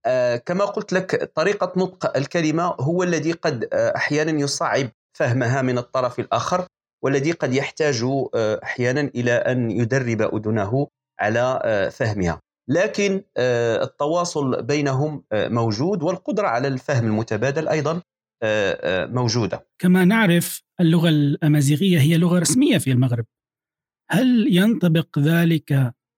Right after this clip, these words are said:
Speaker 2: على جميع مناحي الحياة كالتعليم مثلًا؟
Speaker 1: آه، أشكرك على هذا السؤال. آه، كما تعلم، فالمغرب في ألفين وتسعة عشر، آه، أقر، آه، آه، مجلس النواب،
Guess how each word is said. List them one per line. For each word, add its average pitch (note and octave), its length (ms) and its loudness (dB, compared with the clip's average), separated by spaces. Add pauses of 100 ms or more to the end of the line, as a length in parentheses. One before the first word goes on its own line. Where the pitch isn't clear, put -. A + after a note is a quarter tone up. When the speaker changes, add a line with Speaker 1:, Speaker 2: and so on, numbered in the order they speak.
(200)
Speaker 2:
على D#3+ 160 2
جميع F#3+ 420 4
مناحي F3 440 4
الحياة D#3 480 2 (240)
كالتعليم E3 640 2
مثلًا؟ A#3 380 0 (160)
Speaker 1:
آه، G#2+ 300 0
أشكرك A3 420 -2
على C#3 160 0
هذا C3 240 -2
السؤال. E3+ 760 -2
آه، G2+ 1300 -2
كما D3+ 220 -2
تعلم، C3+ 400 0
فالمغرب A2 680 -2
في G#2 440 -2
ألفين A#2+ 380 0
وتسعة F#2 1000 0
عشر، C#3 480 -2 (500)
آه، G2 520 -2
أقر، C3+ 420 -2
آه، A2+ 300 0
آه، E2+ 720 -2
مجلس F#2+ 420 -4
النواب، G#2 460 -4